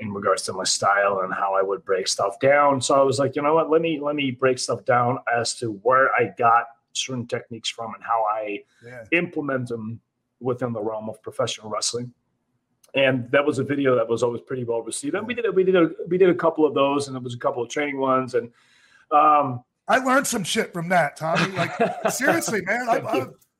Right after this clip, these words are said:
Speaker 2: yeah. So I appreciate it.
Speaker 1: You know, I, I still to this day, every time, like, you know, we train, I try to, like, break down any technique that I can find that I think would be useful for, you know, me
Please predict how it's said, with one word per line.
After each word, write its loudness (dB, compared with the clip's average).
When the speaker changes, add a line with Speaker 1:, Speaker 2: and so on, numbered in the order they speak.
Speaker 2:
yeah. -6
So -16
I -12
appreciate -16
it. -20
Speaker 1:
You 2
know, 0
I, 2
I 4
still -2
to -2
this -10
day, -2
every -6
time, -4
like, -6
you -10
know, -8
we -14
train, -4
I -2
try -6
to, -8
like, -8
break 0
down 0
any -2
technique -6
that -8
I -8
can -16
find -2
that -12
I -8
think -6
would -2
be -14
useful -2
for, 6
you 6
know, 4
me 2